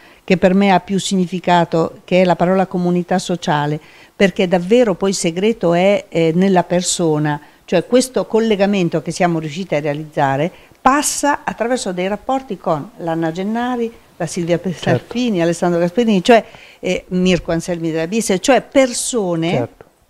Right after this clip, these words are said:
Speaker 1: oppure Tomassi Galanti, Riccardo Zarini, Luca Federici, cioè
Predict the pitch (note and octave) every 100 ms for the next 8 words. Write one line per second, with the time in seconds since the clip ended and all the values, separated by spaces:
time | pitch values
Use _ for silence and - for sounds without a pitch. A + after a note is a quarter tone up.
0 | - - - D#3+ - G3+ F3+ E3 F3 E3+
1 | E3 E3+ E3+ E3 F3 E3+ E3+ E3 - -
2 | - E3+ E3+ E3+ E3 E3 F3+ E3+ E3+ E3+
3 | E3+ E3+ E3+ F#3+ F#3+ F#3 F#3+ F#3 - F3+
4 | C4 A#3+